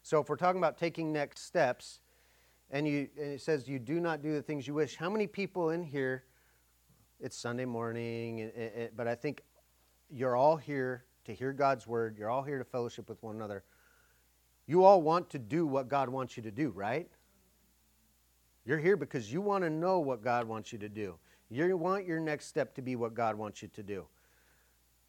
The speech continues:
Well, it says, "You do not do the things that you wish." You will not walk in God's ways if you walk according to the flesh.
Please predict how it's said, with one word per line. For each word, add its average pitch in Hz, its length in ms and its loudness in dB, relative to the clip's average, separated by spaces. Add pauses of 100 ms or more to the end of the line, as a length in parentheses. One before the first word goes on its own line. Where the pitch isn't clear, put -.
(140)
Well, 143 380 0 (440)
it 135 60 -10
says, 143 400 2 (340)
"You 139 140 -4
do 156 280 0
not 170 340 0
do 170 180 2
the 156 120 0
things 156 580 -4 (300)
that 139 260 0
you 127 80 -2
wish." 139 420 0 (500)
You 123 160 -4
will 180 240 4
not 175 320 2 (200)
walk 156 320 2
in 156 160 -4
God's 127 340 2
ways 117 640 -2 (120)
if - 120 -16
you 131 100 -6
walk 120 220 2
according 120 360 -8
to - 120 -18
the 113 80 -12
flesh. - 560 -12